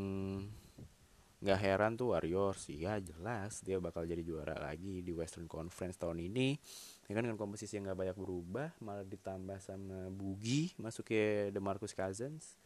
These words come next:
ya kan. Ya bakal nambah solid aja nih si tim sih.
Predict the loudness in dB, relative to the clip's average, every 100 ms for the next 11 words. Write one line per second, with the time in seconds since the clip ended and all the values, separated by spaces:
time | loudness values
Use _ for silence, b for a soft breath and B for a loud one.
0 | B B B B _ -8 -4 -2 -4 -6
1 | -12 -18 -20 -20 -10 -8 -6 -4 0 0
2 | 0 -2 -2 -2 -2 -2 -4 -4 -6 -6
3 | -6 -8 -10 -10